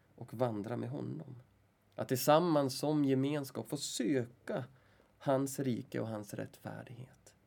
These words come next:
Att söka och pröva, upptäcka och se hur vi kan forma kristna gemenskaper där människor kan få känna tillhörighet på djupet. Och allt detta sker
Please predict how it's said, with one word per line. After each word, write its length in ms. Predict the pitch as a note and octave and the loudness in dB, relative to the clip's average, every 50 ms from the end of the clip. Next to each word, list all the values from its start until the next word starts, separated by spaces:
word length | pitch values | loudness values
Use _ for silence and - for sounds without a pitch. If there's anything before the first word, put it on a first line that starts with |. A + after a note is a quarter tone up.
| _ _ _ - - _ _ | _ _ _ -20 -20 _ _
Att 180 | - - - | -12 -12 -10
söka 580 | - - - - G3+ F#3+ D3+ B2+ B2+ - - D#3 | -10 -6 2 6 6 8 8 6 4 2 2 4
och 200 | B2 A#2 A#2 - | 4 4 2 -2
pröva, 540 | - D3 E3 D#3+ A#2+ A2 A2 - C#3 D3 B2+ - _ - - _ | 0 2 2 4 2 2 0 -2 -4 -4 -6 -10 _ -20 0 _
upptäcka 920 | - G3+ G3 - - - - _ - - G3+ G3+ - - _ - A#2+ A2 - - - _ _ - | 4 4 4 4 -4 -16 -20 _ -4 -2 -2 -2 -4 -10 _ -8 -8 -8 -8 -12 -20 _ _ -10
och 120 | B2+ B2+ | -8 -8
se 460 | - - - - G3 D#3 A#2+ A2+ G#2 - - _ _ - _ _ _ | -6 -6 -2 0 0 0 0 -2 -4 -8 -12 _ _ -20 _ _ _
hur 360 | - - D3 D#3 D3+ C#3 B2 | 0 2 4 4 4 4 2
vi 240 | G#2+ A2 A#2+ C3+ C3 | 0 0 0 0 0
kan 200 | B2+ - G#2 G2+ | -2 -4 -6 -8
forma 560 | - - - C#3+ A#2+ A#2 A#2 A#2+ B2+ C3 C3 | -6 -4 -2 0 0 0 0 -2 -2 -2 -2
kristna 420 | C3 - C3 B2 A#2 - - B2+ B2 | -2 -2 -4 -4 -4 -6 -6 -6 -6
gemenskaper 920 | A#2 A2+ A2 A2+ A#2 B2 B2 A#2+ - - A#2+ A#2 A#2+ - _ A#2 A#2+ A#2+ - _ _ _ _ _ _ _ _ _ | -4 -6 -6 -6 -6 -8 -8 -10 -10 -10 -10 -12 -12 -12 _ -12 -12 -12 -12 _ _ _ _ _ _ _ _ _
där 80 | - | -4
människor 600 | B2 B2 C3 B2+ A2 A2 B2 B2+ C3 - B2+ A2+ | -4 -2 -2 -2 -4 -4 -6 -6 -8 -8 -10 -10
kan 160 | A2+ - A#2+ A#2 | -8 -10 -10 -10
få 120 | - A#2+ | -10 -12
känna 320 | - - B2 A2+ A2+ A2+ | -8 -8 -6 -6 -6 -8
tillhörighet 920 | A#2+ - - - A2+ A2 A2 A2 A2+ - - - A#2 B2+ B2+ B2 A#2+ - - - _ _ _ _ | -10 -12 -10 -8 -8 -6 -6 -8 -8 -10 -10 -10 -10 -10 -10 -10 -14 -18 -20 -20 _ _ _ _
på 100 | - A2 | -12 -10
djupet. 600 | G2+ A2+ A#2+ B2+ B2+ - - - - _ - - _ _ _ _ _ _ _ _ _ _ _ _ _ _ _ _ _ _ _ _ _ _ _ _ _ _ _ - - _ | -8 -6 -8 -8 -10 -12 -18 -20 -20 _ -20 -20 _ _ _ _ _ _ _ _ _ _ _ _ _ _ _ _ _ _ _ _ _ _ _ _ _ _ _ -20 -20 _
Och 160 | - - B2 - - | -8 -8 -8 -2 0
allt 420 | - E3 F3 F3+ F#3 F3+ - - | 2 4 4 4 2 0 -2 -2
detta 400 | - B2 G#2 - - _ A#2+ A#2 | -2 -2 -2 -4 -8 _ -8 -8
sker 420 | B2 - B2 A#2 - - - A#2+ | -8 -8 -8 -8 -8 -10 -12 -14